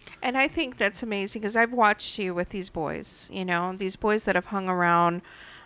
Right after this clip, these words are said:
our house, our lives, because either they were Mike's friends or, you know, they just happened to come into our lives for whatever reason. And I've watched you step into that role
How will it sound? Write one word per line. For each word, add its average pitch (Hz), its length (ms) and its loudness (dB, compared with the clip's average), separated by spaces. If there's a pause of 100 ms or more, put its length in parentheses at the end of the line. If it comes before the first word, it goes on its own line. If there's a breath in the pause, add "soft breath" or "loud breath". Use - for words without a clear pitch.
(160)
our 170 540 8
house, 254 640 6
our 185 180 6
lives, 226 680 8
because 196 420 -2 (300 loud breath)
either 233 260 4
they 214 100 4
were 190 140 2
Mike's 196 420 2
friends 202 560 -2
or, 160 640 0 (100)
you 269 100 -8
know, 196 220 0 (180)
they 226 120 4
just - 200 2
happened 220 280 4
to 185 80 2
come 190 220 -2
into 185 260 -6
our 165 140 2
lives 165 340 -2
for 170 160 -4
whatever 160 320 -4
reason. 160 500 -4
And 160 520 -4 (540 loud breath)
I've 208 240 6
watched 202 480 0
you 185 100 -4
step - 360 -2
into 185 240 -8
that 170 180 0
role 165 440 2